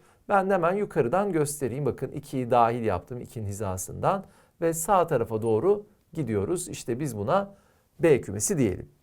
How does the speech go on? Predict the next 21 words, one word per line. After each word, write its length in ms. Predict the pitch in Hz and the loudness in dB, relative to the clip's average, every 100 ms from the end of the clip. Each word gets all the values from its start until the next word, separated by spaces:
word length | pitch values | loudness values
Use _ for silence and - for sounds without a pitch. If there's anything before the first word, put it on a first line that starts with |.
| _ | _
Evet 260 | 165 175 175 | 4 4 4
gençler, 320 | 139 135 131 | -2 0 -2
şimdi 260 | 123 160 147 | -2 -4 -4
sıra 240 | - 170 | 0 2
geldi 280 | 151 160 113 | 2 2 2
C 180 | 160 165 | 2 2
kümesine. 580 | 143 104 - 113 220 226 | 0 -4 -4 -4 -6 -6
C 240 | 139 175 214 | 0 0 0
kümesine 420 | 180 165 165 151 | -2 -2 -2 -4
dikkatli 380 | 156 151 147 151 | -2 -2 0 -2
bakarsanız 600 | 160 233 226 160 131 127 | -2 -4 -6 -6 -4 -4
beşin 240 | 147 214 | -4 -4
sağ 380 | 214 - 180 180 | -4 2 4 4
tarafı 340 | 139 104 110 | 2 0 0
var. 200 | 147 277 - _ _ _ | -4 -4 -8 _ _ _
Demek 240 | 147 196 214 | 0 0 0
ki 120 | 151 | -6
tümleyeni 600 | - 170 180 185 285 359 - | -6 -2 0 0 0 -6 -8
sol 400 | - - - 175 | -16 -6 4 4
tarafı 380 | 175 135 107 101 | 6 4 4 2
olacak. 440 | 95 95 202 262 | 0 -2 -4 -6